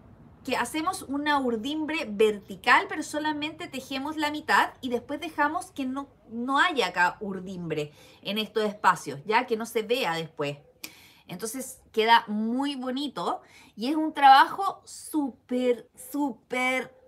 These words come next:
rápido. Es así, pero para enamorarse. De hecho, yo hubiese hecho miles. Si no estuviese tan colapsada de cosas para hacer,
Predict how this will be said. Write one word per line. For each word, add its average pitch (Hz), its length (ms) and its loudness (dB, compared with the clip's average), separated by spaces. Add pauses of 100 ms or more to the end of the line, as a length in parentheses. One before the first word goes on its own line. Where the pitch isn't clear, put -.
rápido. 269 800 0 (680)
Es 262 160 2
así, 254 320 4
pero 240 160 -2
para 226 140 0
enamorarse. 220 760 0 (260)
De 202 100 2
hecho, 240 140 0
yo 254 180 -2
hubiese 262 260 -4
hecho 247 240 -4
miles. 233 420 -4
Si 190 120 -10
no 214 60 -8
estuviese 254 340 -8
tan 262 240 0
colapsada 269 580 4
de 370 80 0
cosas 381 300 -4
para 349 220 2
hacer, - 180 -2